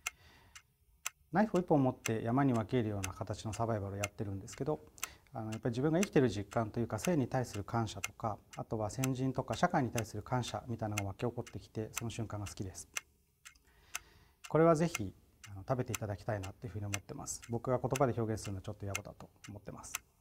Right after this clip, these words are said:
僕はその将来を見通せたりとか、あとみんなを引っ張っていくようなリーダーではないっ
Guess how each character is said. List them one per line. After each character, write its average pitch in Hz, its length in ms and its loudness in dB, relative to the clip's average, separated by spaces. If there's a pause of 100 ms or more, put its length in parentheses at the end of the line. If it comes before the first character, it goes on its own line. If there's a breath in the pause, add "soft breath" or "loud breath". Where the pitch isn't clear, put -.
(1500 loud breath)
僕 120 220 0
は 151 60 2
そ 160 80 2
の 160 80 4
将 233 160 6
来 185 100 10
を - 20 8
見 113 100 2
通 127 140 2
せ 131 140 -2
た 127 140 2
り 104 100 0
と 101 100 -10
か、 110 240 0 (280)
あ 139 100 -10
と 113 320 -4
み 143 80 4
ん - 20 6
な 180 80 6
を - 20 6
引 156 80 2
っ - 60 -16
張 180 80 6
っ - 60 2
て 143 80 2
い - 20 2
く - 40 -2
よ 117 40 0
う 110 60 2
な - 20 0
リ 120 140 0
ー - 20 -2
ダ 110 80 0
ー 98 40 -2
で 98 60 -2
は 95 120 -4
な 107 160 -2
い - 20 -6
っ 98 40 -8